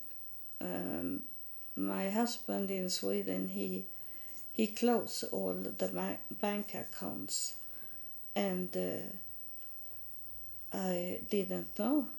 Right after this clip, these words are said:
what to do when, when not have any money and not have any place to, to, to stay,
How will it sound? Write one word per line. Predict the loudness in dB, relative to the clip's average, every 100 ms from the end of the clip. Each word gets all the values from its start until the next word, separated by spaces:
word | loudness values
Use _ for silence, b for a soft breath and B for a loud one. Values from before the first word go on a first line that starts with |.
| -8 -6
what | -2 4 4 4
to | 0 2
do | 6 6 6
when, | 4 2 2 -2 -4 -6 -8 -8 -8 -8 -8
when | -6 -2 0 0 0
not | -2 -4 -2
have | 0 2
any | 2 4 4
money | 2 2 2 0 -2 -4 B B B B B
and | 2 4
not | 4 2
have | 2 2 4
any | 4 2 2 0
place | -2 0 2 2 2 -2 -2
to, | -4 -6 -6 -8 -6
to, | -2 0 -2 -4 B B B B B B -2
to | 0
stay, | 2 4 6 8 6 4